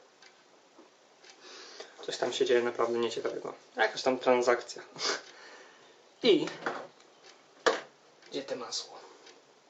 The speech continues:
Jest. Znaczy, to nie jest masło, tylko to jest raczej, kto lubi, łapka w górę. Dobra. Więc tak. Trzy kromki chleba. Delma.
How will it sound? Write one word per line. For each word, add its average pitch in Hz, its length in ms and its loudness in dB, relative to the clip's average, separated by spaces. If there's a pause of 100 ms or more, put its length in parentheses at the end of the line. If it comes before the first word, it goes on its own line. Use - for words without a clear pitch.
(440)
Jest. - 380 -10 (320)
Znaczy, 175 380 6 (320)
to 170 140 8
nie 202 100 10
jest 170 220 6
masło, 143 420 6
tylko 143 280 0
to 147 140 6
jest 143 160 2
raczej, 143 500 6 (1500)
kto - 260 6
lubi, 190 640 8 (520)
łapka 156 360 6
w 151 80 4
górę. 135 380 6 (880)
Dobra. 131 280 2 (800)
Więc 135 160 -2
tak. - 260 0 (1800)
Trzy 214 200 6
kromki 180 420 6
chleba. 135 560 8 (1800)
Delma. 185 520 8